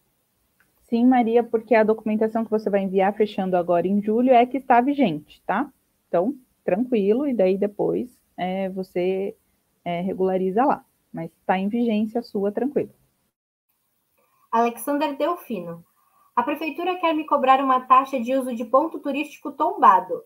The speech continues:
Speaker 2: Existe alguma forma de ser isento? Ou eles podem cobrar esse valor? Pode incluir no orçamento?"
Speaker 1: Alexander, é com a prefeitura daí, então, é, tem que ver lá com eles, e sim, se eles, se eles estão cobrando, eles podem,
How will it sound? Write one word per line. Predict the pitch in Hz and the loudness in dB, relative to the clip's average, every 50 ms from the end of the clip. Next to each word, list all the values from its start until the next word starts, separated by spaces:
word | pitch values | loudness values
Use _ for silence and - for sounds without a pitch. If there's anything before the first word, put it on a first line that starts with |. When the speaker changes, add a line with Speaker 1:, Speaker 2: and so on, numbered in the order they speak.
| _ - | _ -4
Speaker 2:
Existe | 226 240 285 370 - 466 | -2 -2 -2 -2 -2 -2
alguma | 440 349 302 - 240 - | -2 2 2 2 4 4
forma | - 233 220 202 - | 2 0 0 -2 -4
de | - - | -8 -8
ser | 226 185 | -8 -8
isento? | 180 180 185 214 233 226 208 202 - - 185 - - _ | -8 -6 -2 -2 -2 0 -2 -6 -10 -12 -16 -16 -8 _
Ou | 220 226 240 | 4 6 6
eles | 240 240 233 | 6 4 2
podem | - 240 226 220 220 | 0 2 2 2 0
cobrar | 220 233 220 220 208 196 | 0 -2 -2 -2 -4 -4
esse | 202 196 - 214 | -4 -6 -6 -4
valor? | 202 196 190 185 175 160 156 - _ _ | -2 -2 0 0 -2 -4 -6 -8 _ _
Pode | - 269 285 294 | 2 2 4 2
incluir | 302 285 277 254 233 214 208 | 0 -2 0 2 2 2 0
no | 185 | -2
orçamento?" | 185 185 - - 185 190 208 269 440 466 - _ _ _ _ _ _ _ _ _ _ _ _ _ _ _ _ _ _ _ _ _ _ - 220 - _ _ _ _ _ _ _ _ | -6 -8 -8 -8 -6 -4 -4 -6 -6 -8 -10 _ _ _ _ _ _ _ _ _ _ _ _ _ _ _ _ _ _ _ _ _ _ -20 -20 -20 _ _ _ _ _ _ _ _
Speaker 1:
Alexander, | - 208 214 214 214 214 - - 233 226 220 214 214 214 214 | 0 2 2 2 0 0 2 4 6 6 6 6 4 4 4
é | 214 208 | 2 2
com | 214 - | 4 4
a | 233 | 4
prefeitura | 233 254 247 262 254 285 285 277 - 269 233 220 233 240 262 | 6 6 4 4 4 2 0 2 2 2 2 6 6 6 6
daí, | 277 247 214 190 190 196 190 196 214 285 - - _ _ _ _ | 6 6 6 6 6 4 2 0 0 -2 -2 -4 _ _ _ _
então, | - 202 185 196 208 226 247 254 254 - - | 2 4 4 4 2 0 -2 -4 -6 -6 -4
é, | 190 190 190 190 190 190 185 180 180 180 - | -2 0 0 0 0 -2 -2 -2 -4 -6 -6
tem | _ 208 190 | _ -4 -4
que | 208 214 | -2 0
ver | 202 202 190 | 2 2 4
lá | 190 185 | 4 2
com | 190 - - 196 185 175 | 0 -2 -4 -6 -4 -4
eles, | 170 165 165 165 165 175 190 233 302 330 330 - _ _ - | -4 -4 -2 0 0 0 2 2 0 -2 -4 -8 _ _ -6
e | 202 190 190 - _ _ | -6 -6 -6 -8 _ _
sim, | _ 185 175 175 190 233 | _ -8 -4 -2 0 0
se | 254 254 - 185 | -2 0 0 0
eles, | 175 170 165 180 170 185 - _ _ _ _ | 2 2 2 0 -2 -4 -6 _ _ _ _
se | - | -4
eles | 175 175 185 | -4 -4 -4
estão | - - 175 | -6 -8 -8
cobrando, | 185 - 165 165 190 165 160 170 196 196 185 170 | -6 -8 -8 -4 -2 -2 -2 0 0 -2 -2 -2
eles | 165 170 175 - _ _ | -2 -4 -6 -10 _ _
podem, | _ 156 147 147 156 170 180 226 247 285 262 | _ -2 0 0 0 0 2 2 0 0 -2